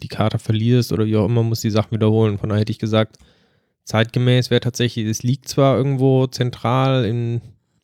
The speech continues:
in der Cloud meinetwegen, ähm, aber ich hab halt tatsächlich auf meiner Gesundheitskarte entsprechend die,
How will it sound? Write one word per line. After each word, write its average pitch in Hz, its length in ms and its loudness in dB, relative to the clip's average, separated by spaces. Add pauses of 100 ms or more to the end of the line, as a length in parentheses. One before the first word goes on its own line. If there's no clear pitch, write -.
(140)
in 123 120 0
der 120 120 4
Cloud 127 360 2
meinetwegen, 135 840 2
ähm, 113 440 0 (580)
aber 110 240 2
ich 110 120 0
hab 117 180 -2
halt 113 400 2
tatsächlich 113 380 -2
auf - 180 -2
meiner 110 240 2
Gesundheitskarte 110 840 0
entsprechend 107 520 -4
die, 104 320 2